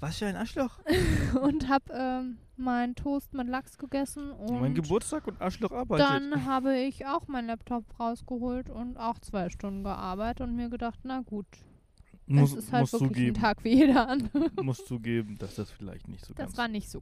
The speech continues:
Speaker 2: cool.
Speaker 1: ganz cool
Speaker 2: Hab ich
Speaker 1: war.
Speaker 2: ihm dann auch später gesagt, hat er dann auch gesagt, ist okay. Versteh ich.
Speaker 1: Eventuell hab ich's mit Absicht gemacht, aber
Speaker 2: Ja, dazu kommen wir sp-, echt? Du hast es deshalb mit Absicht gemacht, du Blödmann? Du wolltest mich ärgern, damit's am Ende, also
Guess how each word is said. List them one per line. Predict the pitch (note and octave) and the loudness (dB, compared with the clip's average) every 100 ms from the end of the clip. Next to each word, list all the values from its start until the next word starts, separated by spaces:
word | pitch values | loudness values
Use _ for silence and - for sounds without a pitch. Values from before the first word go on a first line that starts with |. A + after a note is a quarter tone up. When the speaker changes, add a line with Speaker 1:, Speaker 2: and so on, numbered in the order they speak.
| - | -10
Speaker 2:
cool. | F3+ | -8
Speaker 1:
ganz | - - | -8 -12
cool | - C4 | -6 -2
Speaker 2:
Hab | D#4+ | 0
ich | E4 | -2
Speaker 1:
war. | E4 | -4
Speaker 2:
ihm | D4 | -4
dann | C4+ | -4
auch | B3+ | -6
später | - C4+ B3+ | -6 -6 -4
gesagt, | A#3 A3+ A#3+ C4+ - | -4 -2 -2 -6 -10
hat | B3+ | -6
er | B3 | -4
dann | A#3+ F#3+ G3+ | -4 -4 -6
auch | |
gesagt, | A3+ G#3+ G3+ | -4 -4 -6
ist | - | -10
okay. | - - - - - - - - | -12 -12 -14 -16 -18 -16 -16 -4
Versteh | - - - | -4 -2 -4
ich. | - - | -8 -8
Speaker 1:
Eventuell | G#2 A#2 C3 A2 G#2 | -2 -2 -2 -4 -6
hab | G2 | -8
ich's | G2 | -10
mit | G2 | -12
Absicht | F2+ - - - | -14 -18 -20 -20
gemacht, | E2+ - - | -20 -20 -16
aber | G#3 G#3 - - F4+ | -12 -10 -12 -16 -2
Speaker 2:
Ja, | B3+ C4 | 2 2
dazu | C4+ - C4+ | 0 -6 -10
kommen | - A#3 | -8 -6
wir | A3+ | -8
sp-, | - - - B3 A#3 G4+ | -10 -20 -18 -16 -6 -6
echt? | - - - | -6 -10 0
Du | |
hast | C#4+ D#4 | 0 0
es | - - | -6 -2
deshalb | E4+ - G4 D4+ | -2 0 -4 -4
mit | C#4+ | -8
Absicht | B3+ - F#4+ - | -8 -6 -8 -6
gemacht, | F#4 F#4+ G4 | -8 -6 -6
du | - D4 | -8 -2
Blödmann? | F4 F#4 F#4 F#4+ | 0 0 -6 -4
Du | B3+ | -2
wolltest | B3+ C#4 C#4+ | -2 -2 -6
mich | B3+ - | -8 -8
ärgern, | C4 C#4+ D#4+ C#4+ | -8 -4 -4 -2
damit's | B3+ C4+ A#3+ | -2 -4 -6
am | B3 | -14
Ende, | A3+ C#4 D4 D4 | -14 -10 -6 -6
also | - A3 G#3+ G#3 | -6 -6 -6 -6